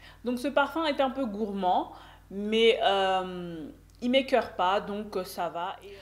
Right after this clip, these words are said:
de ma part, je vous conseillerais d'acheter l'eau de parfum. L'eau de toilette, c'est pas vraiment, hmm, j'ai pas vraiment aimé. Et, euh, voilà. Après, c'est à peu près la même chose, mais c'est pas trop mon truc, euh, l'eau de toilette.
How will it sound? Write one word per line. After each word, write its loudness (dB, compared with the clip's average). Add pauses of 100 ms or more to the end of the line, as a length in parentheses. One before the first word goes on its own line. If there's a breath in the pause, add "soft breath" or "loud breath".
(160 loud breath)
de 0
ma 6
part, 4
je -6
vous -8
conseillerais 2
d'acheter 0
l'eau 8
de -2
parfum. -4 (220 loud breath)
L'eau 0
de -8
toilette, 4
c'est -4
pas 4
vraiment, -2
hmm, -14
j'ai -2
pas 4
vraiment -2
aimé. 0 (400 loud breath)
Et, -2
euh, 2
voilà. 0
Après, 2
c'est -2
à 4
peu -8
près -2
la 8
même -2
chose, -4
mais -10
c'est -8
pas 4
trop 0
mon -6
truc, -4
euh, 2
l'eau -6
de -12
toilette. -2